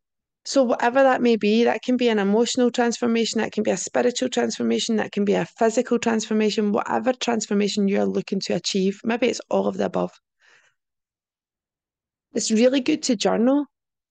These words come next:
I journal now, which I didn't do for a long, long time. I've probably only journaled for about the last two years, maybe. Um, writing your intentions in the morning and then at night reflecting on them. How did they work?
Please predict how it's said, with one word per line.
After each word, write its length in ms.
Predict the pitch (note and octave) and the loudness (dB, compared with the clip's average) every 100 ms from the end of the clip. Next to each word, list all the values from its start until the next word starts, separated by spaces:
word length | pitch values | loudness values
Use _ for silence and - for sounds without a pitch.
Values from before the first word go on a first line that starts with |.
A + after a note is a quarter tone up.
| _ | _
I 180 | A3+ A3+ | -2 0
journal 320 | B3 B3+ B3+ | 2 4 4
now, 360 | C4 C4+ C#4 C4+ | 4 4 4 2
which 200 | A#3+ A#3 | 0 0
I 60 | |
didn't 320 | A#3 G#3+ A3+ A3 | 0 0 0 2
do 180 | G#3 | 2
for 180 | G#3+ - | 2 0
a 80 | G3+ | 2
long, 300 | G3+ F#3+ G3 | 2 2 2
long 180 | G#3 G3+ | 2 0
time. 260 | G3+ G3+ | 0 0
I've 120 | G#3+ - | 0 0
probably 220 | A#3 B3 | 2 4
only 160 | B3+ | 4
journaled 320 | B3 A3 G#3 G#3 | 2 2 2 0
for 100 | G3+ | 0
about 200 | F#3+ - | 0 0
the 60 | |
last 360 | F#3+ F#3 - - | 0 -2 -4 -6
two 160 | - | 2
years, 680 | G3+ G3+ G3+ G3+ G#3 A3+ A3+ | 4 6 4 4 2 2 2
maybe. 400 | B3 A#3 C4 C4+ - - - _ _ _ _ _ | 0 2 2 2 -2 -20 -20 _ _ _ _ _
Um, 680 | G3+ G3+ G3 F#3+ F#3+ G3 G3 _ _ _ - | 2 4 4 2 -2 -4 -12 _ _ _ -2
writing 340 | G#3+ A#3 C#4 | 0 2 4
your 100 | C4+ | 4
intentions 540 | C4+ B3 A#3 A3 A#3+ - | 2 2 2 2 0 2
in 40 | |
the 60 | A3+ | 2
morning 460 | G#3 F#3+ A#3+ B3 - _ _ _ - | 2 2 2 0 -6 _ _ _ -4
and 160 | G#3 G#3+ | 0 2
then 160 | G#3+ | 2
at 80 | A3 | 2
night 300 | G3+ G3 - | 2 2 0
reflecting 560 | G#3+ G3+ F#3+ G#3+ - A3+ | -4 -2 -2 -2 0 2
on 160 | A3 | 4
them. 180 | A3 A3 | 2 2
How 220 | G3+ A3 | 2 2
did 180 | G#3 G#3 | 0 2
they 80 | G#3+ | 0
work? 240 | G3 F#3+ | 0 -2